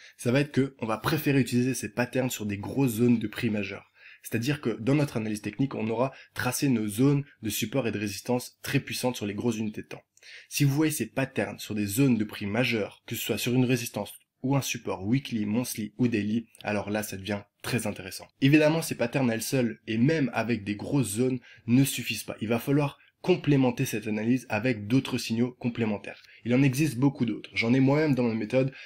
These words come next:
mais ce n'est pas le sujet de cette vidéo. N'oubliez pas qu'un signal n'est jamais assez puissant. Je vais toujours vous conseiller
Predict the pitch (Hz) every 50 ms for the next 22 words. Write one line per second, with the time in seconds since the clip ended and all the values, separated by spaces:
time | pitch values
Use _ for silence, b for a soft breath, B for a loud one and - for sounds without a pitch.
0 | B B - 117 143 143 - - 120 113 - - 127 120 110 107 - - 113 104
1 | 107 117 113 104 98 - 107 101 107 110 104 104 107 - - 123 123 135 143 143
2 | 135 143 - 160 165 165 165 _ _ - 147 143 143 - - 139 127 123 123 127
3 | 131 135 - - - 117 113 101 110 107 113 117 120 - - 120 - - 120 107
4 | - 107 - - 98 95 98 98 - 120 135 135 127 120 113 - 139 131 - -
5 | 113 113 120 120